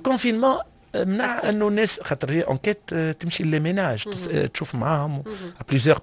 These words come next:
Speaker 1: passages،
Speaker 2: مهم.
Speaker 1: يثبتوا
Speaker 2: مهم.
Speaker 1: كل شيء. دونك، آه، قبل deux mille quinze، قبل معناها deux mille vingt، المواد الصحية كانت براتيكمون،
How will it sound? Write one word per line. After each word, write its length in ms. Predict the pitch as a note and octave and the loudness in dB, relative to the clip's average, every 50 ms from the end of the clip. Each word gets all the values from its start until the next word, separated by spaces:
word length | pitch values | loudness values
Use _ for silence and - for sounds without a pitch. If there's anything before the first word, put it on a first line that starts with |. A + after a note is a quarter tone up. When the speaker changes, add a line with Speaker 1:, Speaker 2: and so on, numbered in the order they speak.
| - C3+ | 4 2
Speaker 1:
passages، 140 | - - - | 4 6 6
Speaker 2:
مهم. 540 | C#3 C3+ B2 G#2+ G#2 G#2+ G2+ F3+ F3+ E3 | 8 6 6 4 0 -2 -4 -4 -6 -6
Speaker 1:
يثبتوا 380 | E3 - C#3 C3 - - - C#3 | -2 0 0 -2 -2 -4 -10 -10
Speaker 2:
مهم. 100 | F#3 F3 | -8 -6
Speaker 1:
كل 120 | C#3 A2+ | -6 -4
شيء. 200 | - - - A2 - - - - - - - - - - - - - - - - C#3+ | -4 -4 -4 -4 -6 -10 -18 -18 -18 -18 -18 -18 -20 -20 -20 -20 -20 -20 -12 -4 2
دونك، 420 | C#3 A#3 C4+ A#3+ E3+ - - - - - | 4 6 6 6 2 0 -4 -8 -2 2
آه، 760 | D3+ D#3 D#3 D#3 D3+ D3 C#3+ C#3 C#3 C3+ C3 B2+ - - - - - | 4 6 6 6 6 6 6 6 4 2 2 0 -2 -4 -6 -2 4
قبل 260 | F3 B3+ D4+ D4 A#3+ | 8 8 10 8 8
deux 200 | D#3+ G3 G3 F#3 | 6 4 4 4
mille 180 | F#3+ F3+ D3 - - | 4 0 0 0 -2
quinze، 140 | G#3+ A#3 F#3 | 0 0 0
قبل 360 | D#3 - - F#3 A#3+ A3+ F3+ | -2 0 2 2 2 2 2
معناها 300 | E3+ D#3 E3 E3+ E3 D3+ | 2 2 2 2 0 0
deux 180 | C#3 C#3 D#3+ D#3+ | 2 2 0 2
mille 220 | D#3 D3 C#3+ D3+ | 0 -2 -2 -2
vingt، 20 | |
المواد 840 | A#3 C4 A#3+ G3+ F#3+ - - - - G3+ G3 F#3+ G3+ G3+ B3 D4+ D4 | -2 -2 -2 -2 -2 -2 -2 -2 -2 -2 -2 -2 0 2 4 4 4
الصحية 460 | - - - C4 - - E4 E4+ D#4+ | 4 6 4 4 4 6 4 6 4
كانت 340 | C#4 - - D4+ C#4 - - | 2 2 0 -2 -2 -2 -2
براتيكمون، 480 | C#4+ - C#4+ G#3+ C#4+ A3 A#3 C4+ C#4 | -2 -2 0 -2 -2 -2 0 0 0